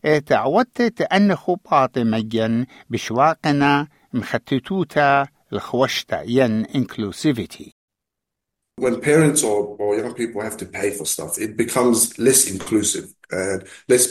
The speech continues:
Speaker 2: people have opportunity to access that. So by making things free, you are allowing a higher pro-, proportion of young people to actually be able to, uh, engage with your activities and, and get the benefits of, of, of,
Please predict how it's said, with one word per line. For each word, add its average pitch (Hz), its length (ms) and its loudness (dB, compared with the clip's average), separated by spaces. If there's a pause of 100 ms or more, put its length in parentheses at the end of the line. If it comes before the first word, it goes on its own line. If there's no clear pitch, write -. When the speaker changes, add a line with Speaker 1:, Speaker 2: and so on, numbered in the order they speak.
Speaker 2:
people 123 460 2
have 120 200 -4
opportunity 98 500 -4
to - 180 -6
access - 420 -4
that. 85 240 -6 (360)
So 110 180 2 (500)
by 127 220 8 (140)
making 143 240 -2
things 113 260 -8
free, 104 480 -2
you 110 220 0
are 104 100 0 (200)
allowing 117 400 0 (300)
a - 20 -2 (120)
higher 120 260 4
pro-, - 200 -8 (280)
proportion 110 440 0
of 92 160 -2
young 104 260 0
people 101 280 -6
to 95 40 0 (160)
actually 101 360 -6
be 101 40 4 (120)
able 104 180 -2 (100)
to, 104 80 -2 (380)
uh, 92 280 4 (140)
engage 107 360 2
with - 120 -8
your 95 200 4
activities 101 560 -4
and, 90 100 -6 (140)
and 98 280 -4
get 135 160 4
the - 140 0
benefits 110 360 0 (140)
of, 95 100 2 (300)
of, 92 80 0 (180)
of, 90 80 -2